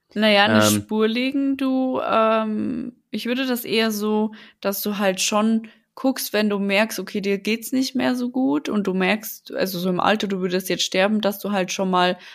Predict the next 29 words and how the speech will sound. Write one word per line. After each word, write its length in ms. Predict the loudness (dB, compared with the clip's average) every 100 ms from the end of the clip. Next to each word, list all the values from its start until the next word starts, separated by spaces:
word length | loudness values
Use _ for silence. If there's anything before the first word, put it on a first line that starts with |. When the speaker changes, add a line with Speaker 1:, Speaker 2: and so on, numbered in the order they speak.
| -4
Speaker 1:
alles 300 | 0 0 0
vorbereitest 1080 | -4 0 2 2 0 0 -2 -4 -8 -10 -10
dafür 400 | -12 -12 -8 -6
und 120 | 0 4
Speaker 2:
Ah, 40 |
Speaker 1:
dass 120 | 6
du 40 | 6
Speaker 2:
okay, 60 | 4 2
Speaker 1:
halt 100 | -2
Speaker 2:
stimmt. 280 | -4 -6 -6 -6
Speaker 1:
irgendwie 380 | -2 0 0 -2
so, 400 | -2 0 0 0 0
ähm, 720 | -2 -2 -4 -6 -6 -8 -12 _ _ _ _ _
schon 360 | -6 -2 0 0
ein 60 |
bisschen 520 | -2 -4 -2 -2 -2 -6
cooler 380 | -2 4 6 6
damit 380 | 4 0 -2
bist, 220 | -4 -4 -4
darüber 320 | -4 -4 -4
zu 120 | -4
sprechen 640 | -6 -2 0 0 -2 -4 -2
und 260 | -4 -4
darüber 280 | -4 -2 -2
nachzudenken 800 | 4 4 4 -2 -2 -2 -2 -4 -2
und 300 | -4 -4 -8 -20 -20 -6
halt 180 | -2 2
einfach 300 | 2 2 0
so 520 | -2 0 2 0